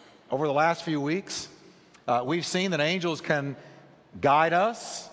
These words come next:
Think about that. We usually talk about the Holy Spirit guiding us, but an angel can guide you. An angel can guide you,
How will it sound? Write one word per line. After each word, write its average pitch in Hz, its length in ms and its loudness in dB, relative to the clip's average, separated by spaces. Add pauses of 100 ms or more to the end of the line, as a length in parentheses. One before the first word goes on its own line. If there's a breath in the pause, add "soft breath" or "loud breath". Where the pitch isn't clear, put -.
(1080)
Think 226 180 0
about 170 280 4
that. 160 640 0
We 208 180 0
usually 190 260 -2
talk 190 200 2
about 175 200 2
the 156 60 0
Holy 180 280 0
Spirit 202 440 -4
guiding 98 400 0
us, - 420 -14 (640 soft breath)
but 147 120 0
an 151 100 0
angel 196 380 -4
can 87 200 -10
guide 78 340 -6
you. - 260 -18 (1000)
An 120 120 -2
angel 196 340 -2
can 120 180 -6
guide 160 360 -6
you, 62 280 -16